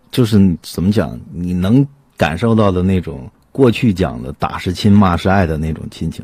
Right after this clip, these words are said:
但是现在不能讲打是亲骂是，现在如果是情侣双方打成了这个家暴，对吧？骂成了P U A，但长辈对后辈的这种打是亲骂是爱，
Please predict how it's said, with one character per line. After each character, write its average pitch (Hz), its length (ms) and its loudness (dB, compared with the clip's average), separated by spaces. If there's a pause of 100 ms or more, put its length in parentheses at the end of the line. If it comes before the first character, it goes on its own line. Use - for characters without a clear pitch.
但 107 120 2
是 123 60 2
现 156 200 4
在 160 220 6
不 92 140 0
能 95 160 6
讲 85 200 2
打 78 180 -2
是 78 80 -12
亲 80 140 -6
骂 76 160 -6
是， 71 80 -10
现 123 200 2
在 123 180 4 (380)
如 98 160 0
果 113 100 4
是 92 100 0
情 98 200 2
侣 101 120 6
双 90 160 2
方 90 180 2
打 71 260 -4
成 - 280 -4
了 90 120 2
这 85 220 0
个 60 340 -8
家 95 160 2
暴， 101 280 2
对 - 160 -12
吧？ - 200 -12
骂 101 280 2
成 90 160 -4
了 90 80 0
P 95 200 -6
U 92 160 0
A， 90 200 -2 (420)
但 92 200 0
长 90 240 2
辈 123 160 6
对 113 220 6 (400)
后 110 300 2
辈 90 200 2
的 80 100 -2
这 82 160 0
种 80 180 -4
打 80 180 -4
是 82 100 -6
亲 82 120 0
骂 82 220 2
是 78 100 -6
爱， 82 200 -4